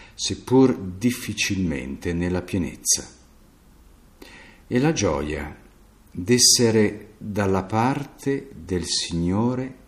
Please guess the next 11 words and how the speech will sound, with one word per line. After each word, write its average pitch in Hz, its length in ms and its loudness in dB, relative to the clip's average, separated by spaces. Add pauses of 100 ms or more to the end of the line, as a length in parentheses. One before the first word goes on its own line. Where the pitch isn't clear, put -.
Gesù, 110 500 0 (920)
nella 67 280 -8
fede 139 680 -2 (380)
e 113 120 -4
nella 123 280 2
fedeltà. 127 760 -4 (1700)
È 147 140 4
la 151 140 4
gioia 82 680 -2 (360)
d'essere 131 880 2
naturalmente 101 1600 -2